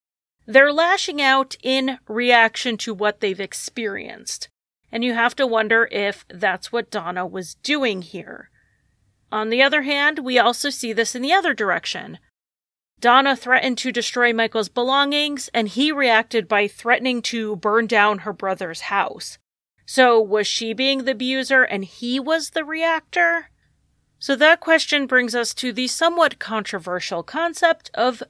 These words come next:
mutual abuse, where both partners are more or less equally abusive to each other.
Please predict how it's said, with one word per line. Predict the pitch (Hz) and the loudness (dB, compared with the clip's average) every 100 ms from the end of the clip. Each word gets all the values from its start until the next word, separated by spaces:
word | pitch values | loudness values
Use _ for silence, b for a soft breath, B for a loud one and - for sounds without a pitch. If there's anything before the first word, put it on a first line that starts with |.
| - | -10
mutual | 214 240 285 302 - 226 208 196 | -6 -2 0 -2 -2 -2 0 0
abuse, | 180 180 175 180 - | -4 -8 -10 -10 -6
where | 214 | -4
both | 190 240 262 - | -2 0 0 0
partners | - 247 214 226 214 - | -4 -2 0 0 0 0
are | 220 214 208 | 2 4 2
more | 202 214 254 | 0 0 2
or | 294 | 2
less | 220 208 202 - _ | 4 2 2 -6 _
equally | 254 269 311 285 285 285 - | -8 -6 -4 -4 -2 -4 -4
abusive | 220 214 214 - 214 - | -6 -4 -6 -2 -4 -4
to | 214 | -8
each | 196 165 - | -8 -8 -4
other. | 196 - - - | -4 -4 -12 -18